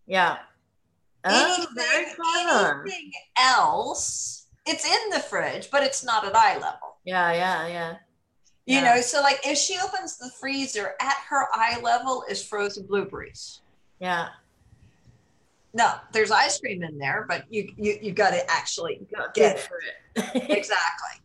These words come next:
Speaker 2: Okay. Um, but what's really cool about that is that generally she'll open the fridge or the freezer and she'll grab the fruit.
Speaker 1: Yeah.
Speaker 2: That's what's,
Speaker 1: Yeah.
Speaker 2: that's what's readily, you know,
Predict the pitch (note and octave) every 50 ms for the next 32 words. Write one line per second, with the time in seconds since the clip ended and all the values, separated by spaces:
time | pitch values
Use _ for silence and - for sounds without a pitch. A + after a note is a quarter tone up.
0 | _ - G3 G#3 G#3 G#3 G#3 G3 F#3+ G3+ G#3+ A3 - - - _ _ _ _ -
1 | - A3 A#3 A#3+ B3 B3 B3 - A#3+ - _ _ _ _ _ _ _ - - -
2 | - - - C4 C4 B3 - - B3 B3+ C4 C4 - - C4 C4 B3 A#3+ A#3+ -
3 | - - F#4+ G#4+ B4 - F#4+ - F#3+ F3+ D3+ C#3+ C#3 - - F#3 E3+ D3+ B2 -
4 | - - G#3 A#3+ B3 A#3 - - C4 - - - _ _ _ _ _ - - D#4
5 | D#4+ F#4+ G4+ A4 G4+ F#4 E4 B3 G#3 F3+ C#3+ B2+ A#2 A#2+ - A3 D4 E4 E4 -
6 | - E4 D#4 D4+ - - B3 B3 B3 - A#3+ A3 G#3 G#3+ G#3 - - G#3 F#3+ F3+
7 | F3+ G3 F#3+ G#3 G3+ F#3+ F#3 A3+ A3 - C4 A#3 A3 G3 - - E3 E3+ F#3 G#3
8 | A#3+ - _ _ _ _ _ _ _ - - - - _ _ - F3+ F3 F3 F3
9 | - - - G#3+ A3 A3+ A#3 A3+ A3+ - G3 F#3+ F#3+ F#3+ F#3+ - A#3 - - G4+
10 | F4 - - - - - _ _ _ _ _ _ _ _ _ _ _ - F3+ E3+
11 | D#3+ - C3 - - - - G3 F#3+ - B3 G#3+ - - - E3+ D#3+ E3+ - -
12 | - - G3+ G#3 G#3 - - - - E3+ E3 F3 F#3 F#3 F#3+ G3+ G#3 G#3+ A3+ A3
13 | A#3 B3 B3+ A#3+ - - - _ _ _ _ _ _ _ _ _ _ _ _ _
14 | _ _ _ - B3 A3 G3